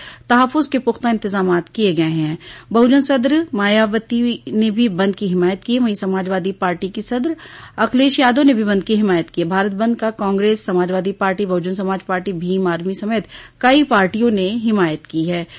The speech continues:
وہیں سہارنپور میں آج ریزرویشن میں درجہ بندی کی مخالفت میں بہوجن سماج پارٹی سمیت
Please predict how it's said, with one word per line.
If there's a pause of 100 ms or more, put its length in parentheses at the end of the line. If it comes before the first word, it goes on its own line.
(180)
وہیں
سہارنپور
میں
آج
ریزرویشن
میں
درجہ
بندی
کی
مخالفت
میں
بہوجن
سماج
پارٹی
سمیت